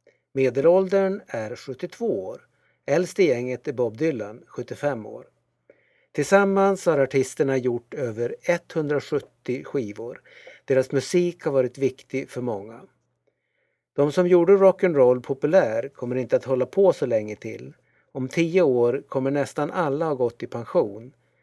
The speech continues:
Eller så lever de inte längre, skriver tidningen L A Weekly. Festivalen heter The Desert Trip och håller på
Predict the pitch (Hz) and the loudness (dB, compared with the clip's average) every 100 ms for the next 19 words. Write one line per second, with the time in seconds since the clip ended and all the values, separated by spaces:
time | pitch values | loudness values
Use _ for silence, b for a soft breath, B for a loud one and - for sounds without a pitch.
0 | _ - 139 151 180 185 - 226 247 101 | _ -6 -2 4 6 4 -2 -8 -4 -4
1 | 107 143 147 110 120 110 104 104 117 _ | -2 -2 -2 -4 -6 -8 -10 -12 -14 _
2 | _ - 135 131 131 131 113 117 123 160 | _ -8 -4 -4 -4 -6 -4 -6 -8 -6
3 | 123 113 113 113 185 180 - - - _ | -6 -4 -6 -4 -6 -6 -12 -18 -20 _
4 | _ _ _ _ _ _ 147 147 185 196 | _ _ _ _ _ _ -6 -4 0 2
5 | 196 202 202 156 139 - 139 131 - 143 | 4 2 -2 0 0 0 2 2 0 -2
6 | 135 135 175 165 - 170 - _ - 180 | -2 4 4 4 -4 -8 -12 _ -4 -4
7 | - _ _ b b b 123 135 139 139 | -4 _ _ b b b -2 2 2 0
8 | 123 117 113 | -2 -2 -4